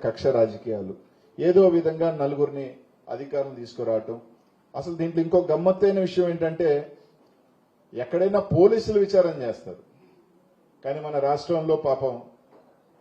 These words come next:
పోలీస్ అధికార యంత్రాంగమే వాళ్ళు స్పెక్టేటర్స్గా నిలబడిపోయి ఉన్నారు. డీఐజీ ర్యాంక్ అధికారులే ఏమీ చెప్పుకోలేక ఈ రాష్ట్రంలో జరుగుతున్న పరిణామాలు. ఎందుకంటే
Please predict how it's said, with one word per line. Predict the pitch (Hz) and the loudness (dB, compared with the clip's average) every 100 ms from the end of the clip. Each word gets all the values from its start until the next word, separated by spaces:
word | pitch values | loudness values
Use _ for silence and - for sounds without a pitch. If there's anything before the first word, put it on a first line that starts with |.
| _ _ | _ _
పోలీస్ | 123 143 165 156 | -2 0 2 2
అధికార | 151 160 156 151 | 0 2 2 2
యంత్రాంగమే | 147 151 151 147 151 156 - _ _ _ _ _ _ _ _ _ _ _ _ _ _ _ | -2 -6 -6 -10 -12 -16 -20 _ _ _ _ _ _ _ _ _ _ _ _ _ _ _
వాళ్ళు | 135 156 - | -6 -6 -2
స్పెక్టేటర్స్గా | 165 165 208 202 185 170 180 156 | -2 2 0 2 -4 0 -2 0
నిలబడిపోయి | 143 131 117 104 | -6 -6 -10 -14
ఉన్నారు. | 90 - _ _ _ _ 113 | -14 -20 _ _ _ _ -18
డీఐజీ | 127 151 151 143 147 | -4 -4 -4 -4 -2
ర్యాంక్ | 143 143 127 | -2 -2 -4
అధికారులే | 139 151 156 156 151 139 - - - _ _ 123 | -4 -4 -4 -2 -4 -4 -8 -20 -20 _ _ -12
ఏమీ | 147 156 - | -10 -12 -10
చెప్పుకోలేక | 127 190 160 151 131 113 - - _ _ _ _ _ _ _ _ _ _ 135 | -8 -4 -2 -2 -4 -6 -14 -16 _ _ _ _ _ _ _ _ _ _ -8
ఈ | 139 | -2
రాష్ట్రంలో | 135 - 170 156 139 | -2 -2 -6 -4 -4
జరుగుతున్న | 143 143 127 - | -4 -8 -8 -8
పరిణామాలు. | 123 147 147 135 104 98 _ _ _ _ _ _ _ _ 160 | -8 -6 -8 -8 -10 -16 _ _ _ _ _ _ _ _ -10
ఎందుకంటే | 147 156 156 | -6 -6 -4